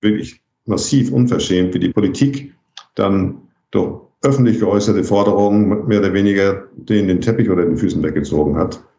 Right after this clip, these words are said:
Ja, das fand ich, also alles da ist eigentlich völliger Konsens. Und die, was die Sache angeht, ich meine, dass wir ein Zahlenchaos haben, da hat mir noch nie einer widersprochen. Und da verstehe ich mich mit vielen sehr gut, die das genauso bedauern.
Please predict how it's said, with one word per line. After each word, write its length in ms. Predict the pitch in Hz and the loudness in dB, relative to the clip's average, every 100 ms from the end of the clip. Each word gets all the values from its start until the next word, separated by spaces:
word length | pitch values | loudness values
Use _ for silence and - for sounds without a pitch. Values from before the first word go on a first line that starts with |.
| _ _ | _ _
Ja, 180 | 90 92 | 0 2
das 180 | 90 - | 2 2
fand 200 | 95 98 | 0 0
ich, 260 | 92 - | -2 -2
also 160 | 101 104 | 0 2
alles 320 | 113 127 127 | 2 2 2
da 260 | 120 117 120 | 2 2 2
ist 120 | 117 | 0
eigentlich 260 | 110 117 | 2 2
völliger 320 | 113 123 123 107 | 2 2 2 2
Konsens. 720 | 107 95 107 214 208 - _ _ _ _ _ _ _ | 0 2 2 2 -2 -8 _ _ _ _ _ _ _
Und 480 | 107 101 - - - - _ _ _ _ _ _ | -2 -2 -4 -14 -20 -20 _ _ _ _ _ _
die, 100 | 104 | -6
was 140 | 101 - | -4 -4
die 60 | |
Sache 240 | 139 208 254 | -4 -2 0
angeht, 600 | 165 104 85 - - - _ _ _ _ _ _ | 2 2 0 -2 -8 -18 _ _ _ _ _ _
ich 40 | 107 | 0
meine, 200 | 104 101 | 0 0
dass 180 | 101 | -2
wir 80 | 120 | -2
ein 40 | - | 0
Zahlenchaos 600 | 123 160 139 92 90 - | 0 0 0 0 0 -2
haben, 240 | 90 107 | 0 0
da 80 | 104 | 0
hat 120 | 110 | 0
mir 60 | 110 | 0
noch 100 | 107 | 2
nie 180 | 131 135 | 2 2
einer 160 | 113 | 2
widersprochen. 720 | 101 87 - 92 147 175 - - _ - | 2 0 0 0 0 -2 -6 -16 _ -6
Und 80 | |
da 80 | 98 | -2
verstehe 380 | - - - 98 | -2 -4 -2 0
ich 100 | 95 | 2
mich 180 | 104 - | 0 0
mit 340 | 95 - - - | -4 -4 -14 -20
vielen 680 | - 107 95 113 131 131 - | -2 2 2 2 2 0 -6
sehr 280 | - 110 98 | -2 0 2
gut, 320 | 104 107 - | 2 0 0
die 60 | 104 | 0
das 280 | 92 - - | -2 -4 -4
genauso 460 | 85 80 92 117 | -2 0 0 0
bedauern. 580 | 120 - 64 69 - - | 0 0 0 -2 -4 -10